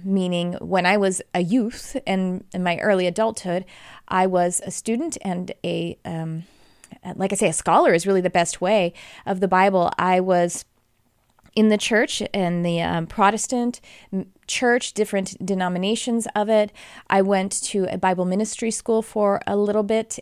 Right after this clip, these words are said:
and I actually got all the way up until the very end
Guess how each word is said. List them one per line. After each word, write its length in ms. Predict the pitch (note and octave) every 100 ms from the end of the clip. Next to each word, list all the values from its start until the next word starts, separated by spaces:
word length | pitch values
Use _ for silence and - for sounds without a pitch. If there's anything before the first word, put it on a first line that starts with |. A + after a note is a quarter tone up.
| F#3+
and 420 | F3 F3 F3 -
I 100 | F3 F3
actually 600 | F3+ - F#3+ F3+ F3 F3 - - -
got 160 | G3+
all 180 | A3 B3
the 60 | B3+
way 160 | B3+
up 120 | B3+
until 260 | A#3+ A3+ G#3+
the 80 | G#3+
very 320 | A3+ G#3+ -
end 420 | F#3 G3 B3 E4